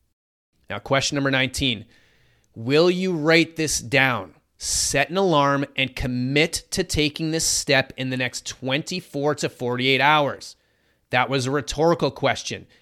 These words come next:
The answer is yes, and you're gonna do it right now. Question number twenty, our second last question. Could this step potentially become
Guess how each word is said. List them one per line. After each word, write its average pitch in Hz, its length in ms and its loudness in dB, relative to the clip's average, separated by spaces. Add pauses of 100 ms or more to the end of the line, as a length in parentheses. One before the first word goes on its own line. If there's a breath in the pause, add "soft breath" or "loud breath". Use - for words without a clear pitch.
(140 soft breath)
The 110 120 -4
answer 113 240 -4
is 110 160 -6
yes, 143 320 0
and 131 140 -4
you're 120 80 -4
gonna 120 120 -4
do 123 180 -4
it 104 100 -6
right 117 340 -2
now. 110 340 -4 (540 soft breath)
Question 127 480 -6
number 131 240 -2
twenty, 135 360 -4
our 123 80 -4
second 123 480 -6
last 120 260 -6
question. 117 480 -6 (1200 soft breath)
Could 208 360 -2
this 269 160 -2
step - 520 0
potentially 196 760 -2
become 160 580 -2